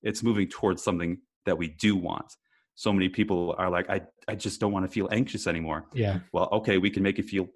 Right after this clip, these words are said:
Speaker 1: hungry or sad or
Speaker 2: <laughs>
Speaker 1: confused, I guess, but what do you actually want?
Speaker 2: Mm-hmm.
Speaker 1: And when a person defines those things, a lot of the times they start out very vague, and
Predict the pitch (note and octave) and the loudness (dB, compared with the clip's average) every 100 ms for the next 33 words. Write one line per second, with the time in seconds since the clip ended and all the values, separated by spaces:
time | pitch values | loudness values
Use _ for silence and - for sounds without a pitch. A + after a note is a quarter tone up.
0 | - A2 D#3+ A#2+ E2 E2 E2 - - A#2+ | -4 0 2 2 0 -2 -6 -4 0 0
1 | B2+ E2 E2 D#2+ - - - B2 D3+ D#3 | 0 0 0 -2 -4 -8 -4 -2 0 -2
2 | E2+ D#2+ E2 F2 A#2 - G#2+ G#2 F2+ - | 0 -2 -2 -2 -2 -6 -2 -2 -2 -6
3 | - - _ - _ _ A#2+ G#2+ B2+ - | -20 -20 _ -20 _ _ 0 2 2 2
4 | - A2+ A2+ A2 G2+ G#2 - F#2 E2+ F2+ | 0 0 2 2 0 -2 -2 -4 -4 -6
5 | B2 A#2+ - G#2 G#2 G#2 - A2+ A2 G#2+ | -4 -6 -8 -10 -8 -8 -6 0 4 4
6 | - - A#2 A2+ D#3 D#3 B2+ G#2+ A2+ C3 | 0 0 0 2 0 2 2 2 2 2
7 | G#2 E2+ - F#2 F2+ F2+ - - - _ | 2 0 -2 -2 -2 -4 -10 -20 -20 _
8 | - G#2+ G#2 G#2 G#2 G#2+ G2+ F#2 F#2+ G2 | -2 0 2 2 0 2 2 0 -2 2
9 | F#2+ F#2 - - - C#3 D3 E2+ D2+ F#2 | 2 2 -4 -10 2 4 6 4 2 2
10 | F2 E2+ F2+ E2+ D#2+ - G2+ G2 F2+ | 2 4 2 2 0 -6 -2 0 0